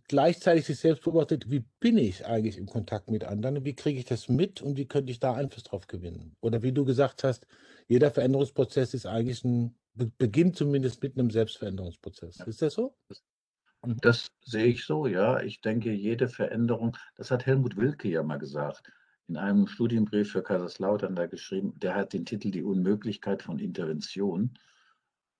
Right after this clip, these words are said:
Speaker 2: Und
Speaker 1: Mhm.
Speaker 2: da ist eine Äußerung drin, die ich oft auch zitiere, die heißt, jede Veränderung ist eine Selbstveränderung.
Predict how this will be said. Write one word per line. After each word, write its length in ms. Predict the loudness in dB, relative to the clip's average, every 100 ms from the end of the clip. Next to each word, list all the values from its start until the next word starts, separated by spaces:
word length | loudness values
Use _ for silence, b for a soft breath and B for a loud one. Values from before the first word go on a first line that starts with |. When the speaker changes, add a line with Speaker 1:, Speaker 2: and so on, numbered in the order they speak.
| _
Speaker 2:
Und 180 | -2 2
Speaker 1:
Mhm. 0 |
Speaker 2:
da 220 | 2 0 -2 -16 -18
ist 120 | -8
eine 220 | -2 0
Äußerung 420 | 0 -2 0 0
drin, 240 | 0 -2 0
die 80 |
ich 120 | -2 -4
oft 240 | -4 0
auch 140 | 0
zitiere, 560 | -2 -8 -8 -4 0 0
die 260 | -2 -4 0
heißt, 400 | 0 0 -2 -4
jede 320 | -2 0 -2
Veränderung 640 | -2 -4 0 0 0 -2
ist 180 | -4 -8
eine 200 | -12 -10
Selbstveränderung. 1120 | -6 -6 -6 -10 -10 -6 -6 -6 -6 -8 -12